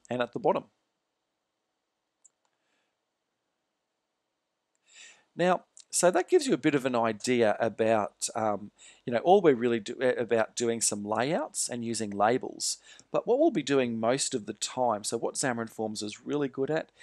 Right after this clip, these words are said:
is doing, you know, forms over data, collecting information ac-, acro-, and providing a user interface for that across mobile, you know,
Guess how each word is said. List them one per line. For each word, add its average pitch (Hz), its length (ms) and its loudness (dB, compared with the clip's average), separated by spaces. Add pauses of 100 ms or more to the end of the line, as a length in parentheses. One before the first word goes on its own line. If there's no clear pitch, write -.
(300)
is 151 240 -4
doing, 196 480 -4
you 123 60 -6
know, 120 180 -2
forms 143 460 -2
over 113 180 2
data, 104 300 -4
collecting 127 540 -4
information 107 800 -6 (160)
ac-, 110 220 -6
acro-, 113 420 -6
and 117 400 -8 (380)
providing 131 580 4
a 107 100 -4
user 110 360 -6
interface 107 640 -4
for 117 100 -4
that 101 260 -4
across - 360 -10
mobile, 104 420 -6 (160)
you 107 80 -16
know, 98 100 -14